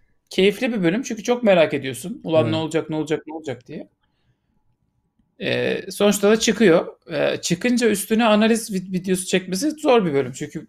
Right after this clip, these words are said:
Speaker 2: Evet.
Speaker 1: şu an yap-, yani ne diyeceğim? Çünkü gizem, yani kırk beş dakika gizemi çözmeye çalışıyorlar. Son beş dakikada çözülüyor. "Ha" falan diyorsun bu sefer de.
Speaker 2: <laughs>
Speaker 1: Sonra da bu arada işin ilginci Picard da şey diyor. "Ha"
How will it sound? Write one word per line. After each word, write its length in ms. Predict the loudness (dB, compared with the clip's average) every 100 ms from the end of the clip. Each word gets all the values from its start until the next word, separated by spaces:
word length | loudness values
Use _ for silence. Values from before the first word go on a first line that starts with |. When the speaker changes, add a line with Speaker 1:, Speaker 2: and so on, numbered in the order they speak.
| -4
Speaker 2:
Evet. 120 | -2
Speaker 1:
şu 100 | 0
an 60 | 0
yap-, 220 | -4 -4
yani 160 | -6 -4
ne 180 | -4 -4
diyeceğim? 220 | -6 -8
Çünkü 140 | -8 -8
gizem, 340 | -2 0 0
yani 300 | -2 -4 -6 _ -20 -18 -18 _ -2
kırk 220 | 0 2
beş 200 | 0 2
dakika 180 | 2 2
gizemi 340 | 4 4 4
çözmeye 320 | 4 4 2 2
çalışıyorlar. 420 | 2 2 2 2
Son 240 | 4 2
beş 180 | 2 0
dakikada 280 | -2 0 0
çözülüyor. 520 | 0 0 0 2 0 -4 _ _ _ _ _
"Ha" 520 | 2 4 4 0 -6 -16
falan 300 | -4 2 2 2
diyorsun 280 | -2 -6
bu 80 | -10
sefer 380 | -10 -8 -6 -4
de. 100 | -2 -2 -2 -4 -4 -12
Speaker 2:
<laughs> 480 | -20 _ _ _ 0
Speaker 1:
Sonra 300 | 0 2 2
da 240 | 2 0 _ _
bu 100 | -2
arada 200 | 0 0 -2 -8
işin 280 | -10 -6 -4
ilginci 300 | -4 -6 -6
Picard 360 | 0 2 2
da 60 | 0
şey 260 | 0 -2 -4
diyor. 200 | -10 -10 _ _ _ _ _
"Ha" 580 | -6 2 4 4 0 -6